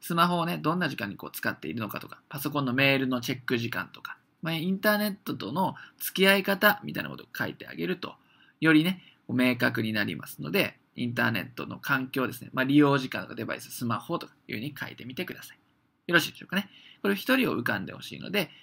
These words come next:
今既存でいる方で、が理想的な人いるのであれば、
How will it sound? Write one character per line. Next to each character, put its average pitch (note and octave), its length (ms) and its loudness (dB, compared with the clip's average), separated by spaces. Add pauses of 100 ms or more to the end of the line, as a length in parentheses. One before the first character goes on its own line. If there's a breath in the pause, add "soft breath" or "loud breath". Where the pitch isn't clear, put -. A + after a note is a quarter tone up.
(120)
今 A3+ 340 0
既 F#3+ 160 0
存 A3+ 140 2
で - 100 -2
い A3+ 80 2
る A#3+ 80 0
方 A#3+ 380 -2 (180)
で、 G3 220 2
が D#3+ 140 4
理 D#3 100 6
想 E3 160 0
的 E3+ 160 -4
な F3+ 80 -2
人 F#3 180 -4
い F3 80 -2
る G3 140 0
の G3 100 -2
で F3+ 100 -2
あ F#3+ 80 0
れ F4 120 0
ば、 C3+ 200 0